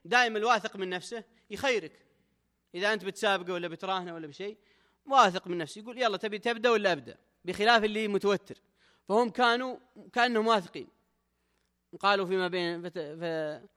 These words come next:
تناجوا بينهم وأسروا النجوى وقالوا: "إن هذان لساحران"، إلى قولهم: "اجمعوا كيدكم وأتوا صفا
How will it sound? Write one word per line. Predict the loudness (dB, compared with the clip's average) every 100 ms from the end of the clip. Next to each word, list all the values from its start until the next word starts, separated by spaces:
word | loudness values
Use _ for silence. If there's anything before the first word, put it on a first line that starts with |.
| _ _ _ _ _ -20 -20 -18 -14
تناجوا | -8 0 2 2 0
بينهم | -2 0 -2 -2
وأسروا | -6 -4 -4 -2
النجوى | -4 -4 -6 -8 _ _ _ _
وقالوا: | -14 -6 -4 -2 0 0 0
"إن | -2
هذان | -2 -2 -4 -4
لساحران"، | -6 -6 -4 -6 -6
إلى | -2 0
قولهم: | 2 0 -2 -8 -14 _ _ _ _ _ _ _ -20
"اجمعوا | -6 -2 -2
كيدكم | -2 -6 -6 -10 -12 -14 -14
وأتوا | -14 -10 -10
صفا | -8 -10 -8 -8